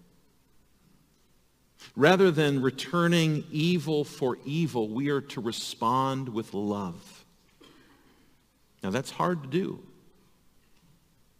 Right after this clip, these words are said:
but we are to respond with love. We are to respond with a concern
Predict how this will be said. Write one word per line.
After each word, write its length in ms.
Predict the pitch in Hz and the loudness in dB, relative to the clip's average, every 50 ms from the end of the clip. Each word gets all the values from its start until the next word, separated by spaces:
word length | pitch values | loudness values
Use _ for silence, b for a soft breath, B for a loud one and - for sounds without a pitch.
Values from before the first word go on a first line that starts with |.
| _ _ _ _ _ _ _ _ _ _ | _ _ _ _ _ _ _ _ _ _
but 100 | - 110 | -6 -4
we 160 | 107 127 135 143 | -2 0 0 0
are 60 | 151 | -2
to 140 | 147 - 151 | -2 -2 -4
respond 540 | 135 127 - - - 127 120 123 127 120 | -4 -4 -6 -6 -6 -4 -4 -4 -4 -4
with 160 | 113 117 - 110 | -6 -8 -6 -4
love. 320 | 104 104 104 98 90 92 | -4 -4 -4 -6 -6 -4
We 100 | 107 120 | -4 -2
are 100 | 131 139 | -2 -2
to 140 | - - 123 | -4 -4 -6
respond 540 | 123 - - - - 147 131 131 131 139 123 | -6 -6 -6 -6 -2 0 0 0 0 0 -2
with 180 | 123 120 - | -4 -2 -2
a 80 | 120 113 | -2 -2
concern 1000 | - - - 127 113 - - - - - 143 143 147 151 151 156 156 156 156 | -4 -6 -8 -8 -8 -8 -8 -10 -8 -6 -4 -2 -2 0 0 0 0 -2 -2